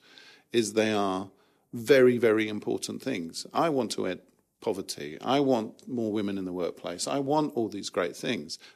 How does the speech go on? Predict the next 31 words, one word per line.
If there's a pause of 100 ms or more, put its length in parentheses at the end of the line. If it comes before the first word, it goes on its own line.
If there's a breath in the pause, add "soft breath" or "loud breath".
but
I
want
a
prioritization, (680)
because
solving
all
the
world's
problems
is
a
big
issue. (800)
But
the
biggest
issue
at
the
moment
is
the (360)
increasing
rate
of
C
O
two
emissions,